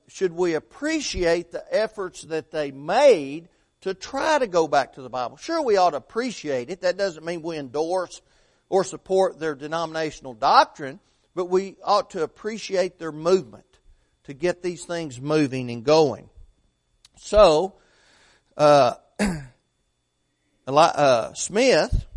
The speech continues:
at one point, he decided that he wanted to be a preacher. He had been listening to the Baptists.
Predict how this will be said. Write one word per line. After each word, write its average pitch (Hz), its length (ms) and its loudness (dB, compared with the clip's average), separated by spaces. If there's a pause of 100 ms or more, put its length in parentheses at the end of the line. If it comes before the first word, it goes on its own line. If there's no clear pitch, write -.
(120)
at 143 180 -4
one 202 200 0
point, 147 480 -4 (840)
he 185 180 -2
decided 170 840 2 (720)
that 143 380 4
he 165 160 -6
wanted 208 240 -4
to 185 60 -10
be 208 120 2
a 233 60 4
preacher. - 460 -12 (960)
He 143 100 -8
had 143 140 -10
been 160 140 -8
listening 196 420 -4
to 190 100 -16
the 175 100 -10
Baptists. 135 560 -8